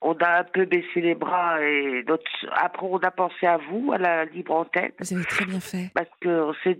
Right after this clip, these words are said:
Speaker 1: dit peut-être de ce côté-là, euh, ça marchera peut-être.
Speaker 2: Mm.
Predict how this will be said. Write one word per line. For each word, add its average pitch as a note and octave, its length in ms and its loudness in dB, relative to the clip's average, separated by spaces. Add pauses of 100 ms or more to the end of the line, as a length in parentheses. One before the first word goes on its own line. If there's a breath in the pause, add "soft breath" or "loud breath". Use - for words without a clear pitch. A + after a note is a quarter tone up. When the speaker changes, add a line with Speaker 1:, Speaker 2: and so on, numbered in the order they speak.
(100)
Speaker 1:
dit F3 100 -10
peut-être E3+ 640 -2
de D#3+ 160 -2
ce - 80 -6
côté-là, E3+ 580 2
euh, D3+ 200 0 (100)
ça - 80 -2
marchera D3 520 -2
peut-être. - 460 -2 (400 loud breath)
Speaker 2:
Mm. E3 100 -4